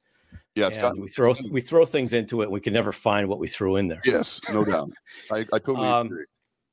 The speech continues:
Speaker 2: so what, the way I've broken it up is, is organizational factors and operational factors. And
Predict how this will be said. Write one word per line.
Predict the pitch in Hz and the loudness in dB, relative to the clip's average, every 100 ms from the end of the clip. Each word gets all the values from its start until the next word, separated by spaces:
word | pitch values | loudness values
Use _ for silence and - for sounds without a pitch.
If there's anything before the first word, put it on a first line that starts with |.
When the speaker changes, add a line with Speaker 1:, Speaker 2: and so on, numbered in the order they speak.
| _ _ - - | _ _ -12 -10
Speaker 2:
so | - 139 151 | 0 2 2
what, | 190 143 175 - - | -4 0 0 0 -10
the | 147 | -6
way | 175 226 | -2 -2
I've | - 175 160 127 | 0 0 -2 -8
broken | - 131 135 135 | 0 4 4 2
it | 123 | 0
up | 104 107 - _ - _ _ - | 0 0 -4 _ -20 _ _ -2
is, | 120 117 110 - - | 0 0 0 -4 -4
is | 120 113 104 - _ _ | -2 2 2 0 _ _
organizational | 135 143 147 165 165 131 127 120 135 117 | -4 -2 0 0 0 0 -2 -2 -2 -2
factors | - 123 117 - 113 113 - - - | 0 0 0 0 -2 -2 -8 -10 -4
and | 107 - | -4 0
operational | 113 104 107 95 95 - - | 2 2 2 0 0 0 -4
factors. | - - 87 - - - - - - - - - _ - | -4 -4 -4 -8 -10 -8 -8 -10 -20 -20 -20 -20 _ -6
And | 123 120 117 | -2 0 -2